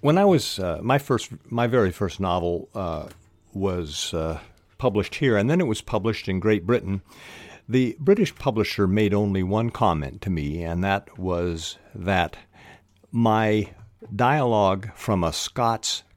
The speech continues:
character, a person from Scotland, which was only four or five sentences, didn't sound like someone from Scotland. I,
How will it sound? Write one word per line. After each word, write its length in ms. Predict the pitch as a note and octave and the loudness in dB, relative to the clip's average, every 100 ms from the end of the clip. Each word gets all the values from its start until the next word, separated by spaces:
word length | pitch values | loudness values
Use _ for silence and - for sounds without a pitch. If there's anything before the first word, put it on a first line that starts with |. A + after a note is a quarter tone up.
| - | -10
character, 640 | G#2+ D#2+ C#2+ - D2 D#2+ | -4 -4 -6 -8 -8 -6
a 120 | E2+ | -8
person 420 | - - F#2+ G2+ | -10 -8 -6 -6
from 180 | - F#2 | -6 -6
Scotland, 640 | - - G#2+ - E2 F#2+ | -6 0 0 0 -4 -6
which 160 | G#2 - | -8 -6
was 160 | F#2+ B2+ | -2 0
only 260 | C#3+ F2 | 0 -2
four 460 | - - G2+ G2 C#2+ | -4 -2 2 2 0
or 60 | |
five 360 | C#2+ - E2 D#2+ | -2 0 0 0
sentences, 680 | - A2 - D#2+ - E2+ - _ - - _ - | -2 -4 -4 -10 -10 -12 -14 _ -20 -20 _ 0
didn't 240 | A#2+ A2 | 2 2
sound 420 | - B2 A2 G2+ | 0 2 4 2
like 240 | E2+ F#2 - | 2 0 0
someone 380 | - G2+ F#2+ F2 | 0 0 0 -2
from 240 | E2+ D#2+ | -6 -6
Scotland. 640 | - - G2 - - - - _ _ - - - - _ _ | -4 0 0 -2 -12 -18 -20 _ _ -20 -20 -20 -20 _ _
I, 120 | - | -10